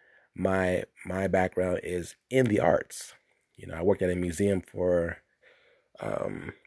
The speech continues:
probably about ten years, um, in high school, all the way up till I finished college.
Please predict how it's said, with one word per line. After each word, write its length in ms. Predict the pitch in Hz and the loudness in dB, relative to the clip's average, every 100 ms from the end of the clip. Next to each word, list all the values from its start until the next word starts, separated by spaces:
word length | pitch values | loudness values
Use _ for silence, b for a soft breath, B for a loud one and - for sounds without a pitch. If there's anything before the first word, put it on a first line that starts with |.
| - | -2
probably 200 | 107 104 | 4 6
about 240 | 92 87 | 4 0
ten 240 | - 98 98 | -4 -2 2
years, 540 | 123 107 85 78 - _ _ _ _ _ _ _ _ _ _ _ _ _ _ - - | 6 6 4 -4 -12 _ _ _ _ _ _ _ _ _ _ _ _ _ _ -18 -10
um, 460 | - - - - - _ _ - | -8 -8 -12 -16 -20 _ _ -10
in 140 | 85 | -2
high 200 | - 101 | 2 4
school, 580 | - - 92 87 78 104 B B B B B - | 2 -2 -2 0 -2 -4 B B B B B 2
all 180 | 92 90 | 2 4
the 60 | |
way 100 | 92 | 2
up 120 | 87 | 0
till 140 | - 85 | -4 -8
I 60 | |
finished 440 | - 98 90 82 - _ _ _ - | -4 -2 -2 -4 -8 _ _ _ -8
college. 600 | - 101 92 87 - | 0 2 2 2 -6